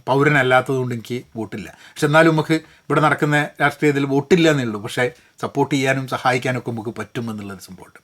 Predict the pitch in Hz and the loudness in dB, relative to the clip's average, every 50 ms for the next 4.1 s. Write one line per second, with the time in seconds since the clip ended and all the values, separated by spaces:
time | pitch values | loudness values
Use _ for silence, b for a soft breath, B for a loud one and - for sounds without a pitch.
0 | _ _ - - - - - - - 196 208 254 311 349 320 320 226 220 185 180 | _ _ -20 -20 -20 -20 -20 0 4 4 6 8 8 8 6 6 4 0 -4 -8
1 | 220 - _ _ _ _ _ _ 180 170 170 185 170 170 170 175 180 175 170 165 | -8 -10 _ _ _ _ _ _ -4 -2 0 2 4 4 4 4 4 2 2 4
2 | 165 170 170 185 - _ _ _ _ _ _ _ _ _ _ - 151 156 165 175 | 4 4 4 2 -2 _ _ _ _ _ _ _ _ _ _ 0 4 4 6 6
3 | 185 170 156 156 151 - 175 170 - 190 185 170 156 147 143 135 123 - 151 190 | 6 4 4 2 0 0 0 2 2 2 4 4 4 4 4 2 2 0 0 0
4 | 233 - | 0 -4